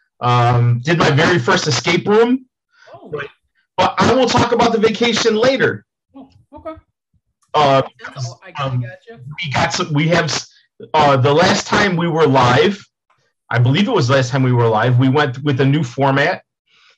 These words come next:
Speaker 1: um, where we, uh
Speaker 2: Time out real quick. I'm sorry to interrupt you,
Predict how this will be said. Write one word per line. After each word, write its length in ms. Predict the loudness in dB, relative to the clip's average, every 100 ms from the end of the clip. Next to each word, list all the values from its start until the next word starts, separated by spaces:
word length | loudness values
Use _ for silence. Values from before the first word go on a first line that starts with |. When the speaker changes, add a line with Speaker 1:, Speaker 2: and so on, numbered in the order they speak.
| _ _ -2
Speaker 1:
um, 640 | 0 2 2 2 -2 -6 -4
where 160 | -2 0
we, 280 | 2 0 0
uh 200 | -4 -6 -14
Speaker 2:
Time 180 | -16 -14
out 180 | -16 -18
real 120 | -20
quick. 200 | -20 -20
I'm 120 | -20
sorry 220 | -18 -18
to 60 | -18
interrupt 300 | -20 -20 -20
you, 180 | -20